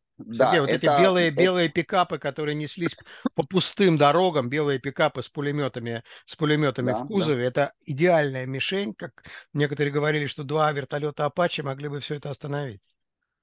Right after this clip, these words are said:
Speaker 2: Нет, два нет, но, э, ещё раз говорю, это породило хаос,
Speaker 1: Четыре.
Speaker 2: потому что в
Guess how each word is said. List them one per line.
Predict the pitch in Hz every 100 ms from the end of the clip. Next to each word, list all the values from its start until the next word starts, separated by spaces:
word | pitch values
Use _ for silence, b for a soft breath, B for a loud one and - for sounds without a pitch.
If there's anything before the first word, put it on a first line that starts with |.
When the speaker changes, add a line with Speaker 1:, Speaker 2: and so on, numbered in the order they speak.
| -
Speaker 2:
Нет, | 151 117
два | 127 156 135
нет, | 175 233 135
но, | 156 147 147 143 139 131 131 127 127
э, | 123
ещё | 123 139 202
раз | 151
говорю, | 139 131
это | 123 127
породило | 135 147 170 156
хаос, | - 143 190
Speaker 1:
Четыре. | 175 208 180 127
Speaker 2:
потому | 127
что | -
в | 123